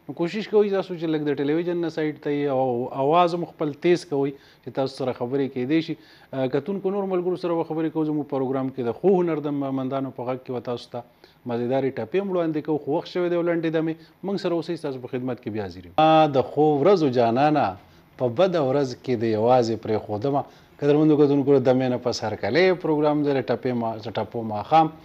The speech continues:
زموږ نمبر تاسو هم زموږ په سکرین باندې ګورئ، تاسو کال کولی شئ. او کوم هغه مسافر چې شوقیان دي د ټپو، آ، د ټپې تاریخ نه دی معلوم، آ، صحیح تاریخ یې نه دی معلوم، خو موږ سره کال دی. السلام علیکم.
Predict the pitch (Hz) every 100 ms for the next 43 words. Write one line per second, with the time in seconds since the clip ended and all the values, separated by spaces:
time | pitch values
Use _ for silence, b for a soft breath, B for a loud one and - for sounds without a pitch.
0 | B B B 131 180 196 185 190 180 170
1 | 175 156 151 147 135 - 139 139 135 131
2 | 123 127 127 117 107 104 131 151 156 156
3 | 151 143 143 139 123 - - 180 135 90
4 | b b b b 131 170 170 156 143 135
5 | 151 135 127 113 113 104 143 156 160 143
6 | 131 123 117 104 127 127 b b b b
7 | b 123 127 131 135 143 143 135 147 190
8 | 180 170 160 143 160 165 147 147 135 131
9 | 131 127 123 120 b b b b - 117
10 | 117 117 117 113 - 165 185 147 139 131
11 | 131 135 127 127 131 110 123 117 117 110
12 | - 180 202 196 185 170 196 196 208 226
13 | 226 175